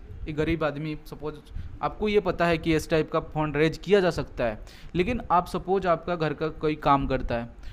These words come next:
उसका बहुत ज़रूरत है, कुछ अच-, बड़ा बीमारी हो गया है या बड़ा कुछ problem हो गया है, ठीक है, आप जानते हो कि इसे रेज किया जा सकता है, लेकिन आप क्या करते हो, आ, आ, मतलब आपको ये पता चल गया कि कैसे करना है, तो once you know,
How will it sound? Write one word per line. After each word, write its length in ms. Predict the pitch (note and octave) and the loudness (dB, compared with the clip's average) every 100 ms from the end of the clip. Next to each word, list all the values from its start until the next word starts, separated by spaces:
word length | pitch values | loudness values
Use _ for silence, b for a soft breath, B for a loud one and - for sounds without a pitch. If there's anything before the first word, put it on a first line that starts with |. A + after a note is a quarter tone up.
| B E3+ | B -8
उसका 240 | E3 G3+ | 0 0
बहुत 280 | D#3+ E3+ D3+ | 2 2 2
ज़रूरत 420 | D3+ C3+ C#3+ C#3+ | 0 0 0 -2
है, 60 | D3 | -4
कुछ 220 | D#3+ - | -2 -2
अच-, 360 | C#3 - - | -4 -6 -8
बड़ा 220 | C#3 C#3 C#3+ | 0 4 4
बीमारी 340 | C3+ C3+ C#3 | 4 2 2
हो 160 | C3+ B2+ | 0 0
गया 220 | C3 C3+ | 0 0
है 160 | C#3 | 0
या 200 | C#3+ D3 | 0 -2
बड़ा 260 | C3+ C3 C3+ | -2 -2 -4
कुछ 180 | C#3 - | -4 -6
problem 400 | C#3+ C3 C#3 D3 | 0 2 2 0
हो 160 | C#3 | 0
गया 220 | B2+ B2+ B2 | 2 2 2
है, 180 | B2 - B - | -2 -8 B -6
ठीक 120 | D#3 | 0
है, 60 | G3+ | 2
आप 240 | - F3 | 4 4
जानते 320 | E3 F#3+ F#3 | 4 0 6
हो 100 | A3 | 6
कि 100 | G#3 | 6
इसे 200 | G3+ F#3 | 0 0
रेज 440 | F3 - C#3 D#3+ D#3 | -2 -2 2 2 2
किया 200 | D3+ C#3+ | 0 2
जा 120 | C3 | 2
सकता 320 | B2 A#2+ C#3 | -2 -6 -4
है, 60 | C3+ | -2
लेकिन 280 | D#3 G3+ - | 0 -2 2
आप 180 | F3+ | 0
क्या 160 | F#3 F#3+ | 2 -2
करते 280 | F3+ E3+ F3+ | -2 -4 -2
हो, 200 | G3+ G3+ B - - - - - - - - - | -4 -4 B -20 -20 -20 -20 -20 -16 -18 -16 -8
आ, 100 | D#3 D#3+ | 0 4
आ, 440 | D#3+ - - E3 | 4 0 -2 -2
मतलब 300 | F3+ F3+ G3 | 0 -2 4
आपको 280 | F#3 - A3 | 6 6 2
ये 200 | G3+ G3+ | 2 2
पता 280 | G3+ - G3+ | 2 4 4
चल 180 | G#3 G3 | 2 2
गया 180 | F#3 F3 | 0 0
कि 120 | F3 | -4
कैसे 300 | F#3+ F3 F3+ | -4 -4 -2
करना 280 | F3+ E3+ D#3+ | -4 -2 -2
है, 160 | D3+ B B - | -4 B B -8
तो 100 | E3+ | -2
once 340 | E3 G3 G#3 G#3 | 2 2 2 -2
you 120 | G3 | 0
know, 280 | F3+ E3+ | 2 0